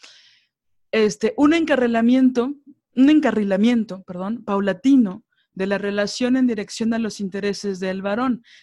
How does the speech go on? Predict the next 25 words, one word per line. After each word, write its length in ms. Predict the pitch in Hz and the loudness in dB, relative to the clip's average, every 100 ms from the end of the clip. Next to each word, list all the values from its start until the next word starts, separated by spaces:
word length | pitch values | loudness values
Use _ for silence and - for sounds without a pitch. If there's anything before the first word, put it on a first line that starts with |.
| _ | _
ya 180 | 196 202 | -6 -4
que 120 | 226 | -4
los 200 | 208 185 | -6 -2
micromachismos 840 | 233 262 285 262 262 247 190 185 | -2 0 -2 -2 -4 -6 -6 -10
provocan 500 | - 190 208 202 208 | -8 -4 -4 -4 -6
frecuentemente, 960 | - 196 - 247 254 254 233 226 185 175 | -6 -8 -4 0 0 0 0 -2 -6 -12
frecuentemente 880 | - 180 254 269 269 240 214 180 196 - _ _ _ - | -14 -6 -2 -2 0 -2 -2 -6 -12 -16 _ _ _ -6
el 360 | 226 240 262 _ _ - | -2 -2 -4 _ _ -12
dejar 460 | 185 208 - 247 | -4 -2 0 0
hacer 460 | 247 220 - 247 240 | 0 -2 0 0 0
de 120 | 220 | -4
las 300 | 208 208 - | -4 -4 -6
mujeres, 680 | 196 - 214 175 - - - _ _ _ - | -10 -8 -8 -8 -10 -18 -20 _ _ _ -8
que 120 | 196 | -4
permite 680 | 214 214 240 254 214 202 - _ - | -2 0 2 2 0 -8 -14 _ -6
que 120 | 202 | -4
predominen 680 | 202 208 208 220 240 247 240 | 0 0 2 2 4 2 0
los 260 | 208 - - | -2 -6 -2
tipos 340 | 262 254 247 | -2 -2 -6
de 60 | 214 | -6
situaciones 840 | - 185 185 170 226 208 208 214 | -8 -8 -8 -6 -4 -2 -4 -8
que 120 | - 196 | -6 -6
el 100 | 165 | -6
varón 380 | 165 175 175 | -6 -4 -6
desea. 560 | 175 170 - 220 160 143 | -6 -8 -6 -6 -6 -12